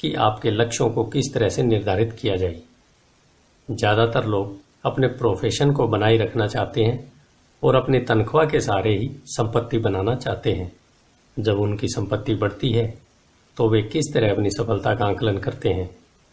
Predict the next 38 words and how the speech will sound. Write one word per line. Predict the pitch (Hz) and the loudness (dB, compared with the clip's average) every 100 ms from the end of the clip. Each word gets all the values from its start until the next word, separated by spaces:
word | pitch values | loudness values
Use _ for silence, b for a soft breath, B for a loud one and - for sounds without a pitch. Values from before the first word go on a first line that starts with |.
| _ _ _ - | _ _ _ 0
कब | 180 180 | 0 2
कोई | 147 113 | 2 4
व्यक्ति | 104 - 117 | 0 -2 -2
यह | 107 95 | 0 0
महसूस | 98 90 139 139 - | 0 -2 -2 -4 -2
करता | 117 - 104 | -4 0 0
है | 98 110 - _ _ - | -2 -6 -14 _ _ -4
कि | 120 | 0
वह | 101 107 - | 2 0 0
अमीर | 101 104 101 | 0 0 -2
है, | 92 92 - _ _ _ _ - | -2 -4 -8 _ _ _ _ -4
कि | 135 | 0
उसके | 117 113 120 | 0 0 0
पास | 110 107 - | 2 0 0
दौलत | 107 98 98 | -2 -2 -4
है? | - 98 - - _ _ _ _ _ _ - | -4 -6 -8 -16 _ _ _ _ _ _ -14
संपत्ति | - 131 110 131 - 151 | -2 -2 0 -2 2 2
और | 127 | 2
दायित्व | 107 104 101 107 | 0 -2 -2 -4
की | - 110 | 0 0
मेरी | 104 104 107 | 2 2 0
अपनी | 98 110 | 2 0
परिभाषाओं | 110 107 101 92 - 135 | 2 0 0 -2 2 0
की | 131 123 | 2 0
ही | 104 | -2
तरह | 107 107 98 - - _ _ _ - | -2 -2 -4 -8 -18 _ _ _ 2
दौलत | 151 185 - | 2 2 0
के | 127 | 0
बारे | 107 104 | 2 2
में | 101 104 | 0 0
भी | 123 | 2
मेरी | 123 104 104 | 2 2 0
अपनी | - 123 | 0 -2
परिभाषा | 127 113 98 87 113 | 0 0 0 -2 -4
है। | 92 92 - _ _ _ _ _ - | -4 -6 -10 _ _ _ _ _ -4
दरअसल | 110 110 107 110 | 0 2 0 0
मैंने | 107 101 101 98 | 0 0 0 -2
इसे | - 110 | -2 -4